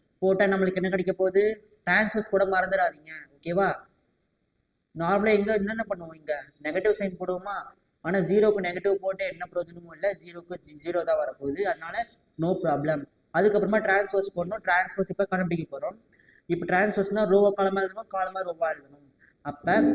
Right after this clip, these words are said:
cos alpha zero sin, minus sin alpha, அப்புறமா, ஆ, ஜீரோ, ஒன்,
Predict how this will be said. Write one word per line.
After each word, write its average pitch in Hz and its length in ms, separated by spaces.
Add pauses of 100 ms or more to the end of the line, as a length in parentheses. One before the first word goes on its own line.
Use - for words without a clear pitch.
(100)
cos 143 280 (160)
alpha 180 380 (1120)
zero 190 340 (720)
sin, 147 320 (180)
minus 180 340
sin 170 260
alpha, 170 280 (3000)
அப்புறமா, 190 380 (1080)
ஆ, 143 80 (1700)
ஜீரோ, 190 480 (600)
ஒன், 196 140